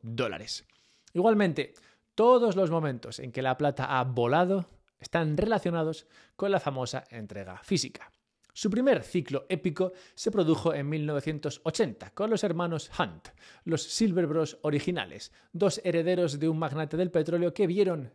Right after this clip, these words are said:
en la plata una protección frente a lo que llamaron dinero bancario, lo que hoy llamaríamos dinero fiat. Empezaron a comprar en mil novecientos setenta y tres, cuando la plata cotizaba a tan solo dos dólares, pero no entraron en el mercado de futuros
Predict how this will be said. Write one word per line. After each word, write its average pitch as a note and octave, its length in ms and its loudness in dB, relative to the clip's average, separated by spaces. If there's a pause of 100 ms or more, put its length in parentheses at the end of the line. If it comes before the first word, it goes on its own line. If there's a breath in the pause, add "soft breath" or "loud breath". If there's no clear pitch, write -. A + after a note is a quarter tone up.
(120)
en C#3 180 -10
la D3+ 120 -8
plata - 360 -12 (260 soft breath)
una E3 200 -2
protección D#3 500 0
frente E3+ 340 0
a E3 80 2
lo E3 100 2
que F3+ 120 2
llamaron D3 420 0
dinero C3+ 320 -2
bancario, A2 600 -2 (340 soft breath)
lo B2 120 -6
que B2 100 -2
hoy A#2 80 0
llamaríamos A#2+ 540 0
dinero A2 280 -4
fiat. G#2+ 340 -4 (460)
Empezaron F#3 460 2
a F3 120 -4
comprar E3+ 460 0
en D#3 160 -2
mil F#3+ 180 0
novecientos D#3+ 480 0
setenta D#3 320 -2
y C#3 60 -4
tres, C#3 260 -6 (220 loud breath)
cuando F#3+ 240 0
la D#3+ 80 4
plata D3+ 240 0
cotizaba C3+ 500 -2
a A2 240 -10
tan B2 160 -8
solo B2+ 280 -4
dos A#2 360 -4
dólares, A#2 420 0 (220)
pero G#3 260 2 (300 loud breath)
no F3 140 0
entraron E3+ 420 2
en B2+ 60 0
el B2 100 -2
mercado C3 320 0
de F3 80 2
futuros D3 480 0